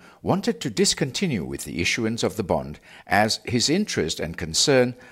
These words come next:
are the well-being of his state and of his people.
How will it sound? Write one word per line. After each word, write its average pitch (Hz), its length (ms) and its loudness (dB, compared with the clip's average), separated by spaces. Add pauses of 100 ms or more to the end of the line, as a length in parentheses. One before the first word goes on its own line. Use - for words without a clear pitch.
(160)
are 123 160 4
the 127 100 4
well-being 143 580 4
of 104 140 0
his 98 160 0
state - 480 0 (240)
and 104 400 2 (160)
of 87 180 2
his 104 220 -2
people. 95 540 -6